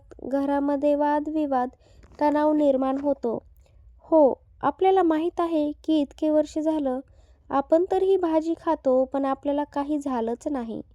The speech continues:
तसं नाही, तर हे शास्त्रामध्ये सांगितले आहे आणि ते सर्वात महत्त्वाचे आहे, कारण भोग लागतात म्हणजे, भोग लागतात म्हणजे त्रास मागे लागत राहतो.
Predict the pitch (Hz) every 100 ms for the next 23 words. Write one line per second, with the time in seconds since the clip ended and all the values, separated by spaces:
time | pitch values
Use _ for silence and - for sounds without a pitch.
0 | _ _ _ - _ - 262 - 311 302
1 | 285 269 294 - 339 349 349 294 254 -
2 | 285 311 320 330 339 311 269 262 269 294
3 | 285 277 247 - 277 302 311 330 320 277
4 | 254 262 277 262 254 247 262 262 269 262
5 | 247 226 247 _ _ - - _ - -
6 | 339 349 370 349 294 311 311 320 285 277
7 | - 285 262 - - _ _ 285 302 294
8 | 277 269 277 _ _ - _ _ _ _
9 | - - 240 262 285 277 302 294 - -
10 | 262 262 277 294 294 311 302 269 262 285
11 | 277 247 233 254 254 226 226 254 233 220
12 | 220 208